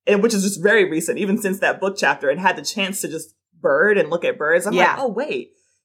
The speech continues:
Speaker 1: there are birds here."
Speaker 2: Right.
Speaker 1: I just didn't know 'cause
Speaker 2: Right.
Speaker 1: I had no teacher. I had no one showing me.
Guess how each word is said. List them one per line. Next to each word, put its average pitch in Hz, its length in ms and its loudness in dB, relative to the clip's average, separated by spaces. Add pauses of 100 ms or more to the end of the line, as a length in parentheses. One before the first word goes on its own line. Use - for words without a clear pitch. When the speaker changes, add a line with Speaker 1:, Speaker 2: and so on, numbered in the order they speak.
Speaker 1:
there 254 140 4
are 277 120 2
birds 233 400 0
here." - 460 -10
Speaker 2:
Right. 170 380 0
Speaker 1:
I 226 100 4
just - 200 -4
didn't 190 200 -4
know 220 320 2
'cause - 140 -2
Speaker 2:
Right. 208 320 0
Speaker 1:
I 202 100 0
had 233 200 -2
no 220 120 0
teacher. 208 420 -4
I 160 80 -2
had 175 160 -2
no 185 200 0
one 214 400 -2
showing 233 480 -2
me. 147 340 -10